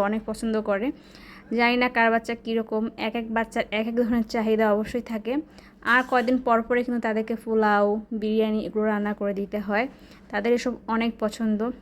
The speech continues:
বিশেষ করে বিরিয়ানিটা তাদের অনেক পছন্দ। তো যাই হোক, তারপর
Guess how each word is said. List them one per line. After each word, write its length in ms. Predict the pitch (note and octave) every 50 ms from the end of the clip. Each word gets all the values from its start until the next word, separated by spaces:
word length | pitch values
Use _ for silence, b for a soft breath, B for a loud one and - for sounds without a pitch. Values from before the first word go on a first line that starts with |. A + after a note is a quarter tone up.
| - A3+
বিশেষ 260 | A3+ A3+ - A#3+ A3+ - - -
করে 220 | A#3 A3 A3 A3+ A3 A3+ A3+ G#3 G3
বিরিয়ানিটা 420 | G#3 A3+ A3+ A3 A3 A3 A3 A3+ A3 A3
তাদের 200 | G#3+ G3+ A3 G#3+ G3+ - G#3
অনেক 160 | G#3+ G#3 G#3+ G#3+ -
পছন্দ। 300 | A#3 A3 - A#3 A3+ A3 A#3 C4+ D4+ B B B B B B B B B -
তো 60 | B3 B3 A#3
যাই 180 | C4+ C4+ C4+ C#4+ C4+
হোক, 100 | F4+ G4 - - D4
তারপর 320 | C4 A#3+ A#3+ A#3 - B3+